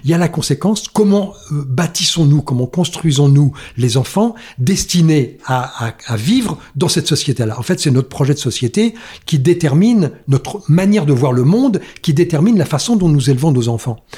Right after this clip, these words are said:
Et d'une certaine manière, ces enfants, par leur différence et ma-, et par leur malheur, hélas, nous indiquent que, euh, au fond, on est dans la concurrence permanente,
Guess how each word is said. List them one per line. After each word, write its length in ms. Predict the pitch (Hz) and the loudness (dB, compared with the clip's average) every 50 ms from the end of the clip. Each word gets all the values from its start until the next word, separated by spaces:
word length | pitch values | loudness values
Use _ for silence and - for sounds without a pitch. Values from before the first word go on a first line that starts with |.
| - - - - | -20 -18 -10 -4
Et 160 | 135 131 143 | -2 -2 -2
d'une 120 | - 123 | -2 -6
certaine 300 | 127 - 147 - - 123 | -4 -4 -4 -2 -2 0
manière, 260 | 135 175 233 262 240 - | 0 0 0 0 0 0
ces 200 | - 170 139 147 | 0 0 0 0
enfants, 340 | 147 135 - 156 147 139 - - - - | -2 -2 0 0 -2 -2 -2 -6 -12 -6
par 140 | - 123 123 | -6 -2 0
leur 180 | 127 135 110 | 0 -2 -2
différence 640 | 107 120 131 - 147 147 175 233 254 247 - - - - - - - - | -2 -6 -4 -4 -4 -2 0 0 0 0 -2 -4 -10 -12 -16 -20 -12 -4
et 100 | - 185 | -2 0
ma-, 220 | 170 156 160 170 - - | 0 0 0 -2 0 0
et 200 | 151 143 139 - - - - | 0 0 0 -4 -10 -12 -6
par 140 | - 135 113 | -4 -2 0
leur 200 | 117 123 110 110 | 0 0 0 0
malheur, 600 | 113 117 123 160 247 285 269 185 127 104 107 - - - | 0 0 2 2 2 2 0 0 -2 -4 -6 -10 -12 -8
hélas, 480 | - 107 117 165 226 247 - - - 147 - - - - - - - | -6 -2 0 0 0 0 0 -2 -2 -4 -6 -8 -12 -20 -16 -6 0
nous 320 | 151 165 190 208 170 135 175 | 2 2 2 2 2 2 2
indiquent 640 | 160 160 170 - 277 302 302 - - - - - _ _ _ - _ _ _ - | 2 2 0 0 -2 -2 -2 -4 -10 -14 -14 -16 _ _ _ -20 _ _ _ -6
que, 100 | - 180 180 175 175 165 160 - - | 0 2 4 4 4 4 2 -2 -4
euh, 100 | 139 135 - | -6 -4 -4
au 60 | 135 | -4
fond, 340 | 123 - - 208 233 254 226 - - - - - _ _ - | -4 -2 0 0 2 0 -2 -4 -12 -20 -20 -20 _ _ 0
on 200 | 160 170 165 170 | 2 2 4 4
est 80 | 185 180 | 2 2
dans 200 | 147 147 143 139 | 2 4 4 4
la 140 | 135 131 | 4 2
concurrence 540 | - - 147 135 - - 139 117 135 131 - | 0 -2 -6 -6 -4 -2 -2 0 0 0 0
permanente, 720 | - 151 127 131 135 131 131 139 147 170 208 208 - - - | -2 -2 0 2 2 2 2 2 2 2 0 -2 -4 -12 -14